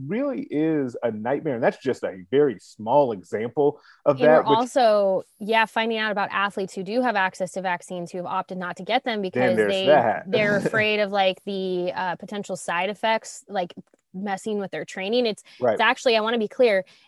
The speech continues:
Speaker 2: it's not that the athletes have said, "I won't ever get it." It's like, "Yeah, I will, but I didn't wanna get it before the Olympics or before this because I was afraid it would interfere with my training."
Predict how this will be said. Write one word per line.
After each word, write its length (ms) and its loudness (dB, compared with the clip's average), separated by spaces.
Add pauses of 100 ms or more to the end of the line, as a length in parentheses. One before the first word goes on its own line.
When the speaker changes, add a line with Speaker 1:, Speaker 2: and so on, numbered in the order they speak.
Speaker 2:
it's 80 -20
not 180 2
that 120 2
the 100 0
athletes 380 2
have 100 -8
said, 180 -2
"I 80 0
won't 260 -4
ever 240 -4
get 200 -6
it." 160 -8
It's 160 -10
like, 200 -6
"Yeah, 200 4
I 100 2
will, 340 6
but 140 -2
I 100 -2
didn't 220 0
wanna 200 -4
get 160 -2
it 100 0
before 280 -4
the 140 -4
Olympics 640 2
or 140 0
before 360 -2
this 320 0
because 240 -4
I 60 -2
was 100 -2
afraid 280 -2
it 100 -4
would 120 -4
interfere 440 -4
with 100 -6
my 120 -12
training." 580 -4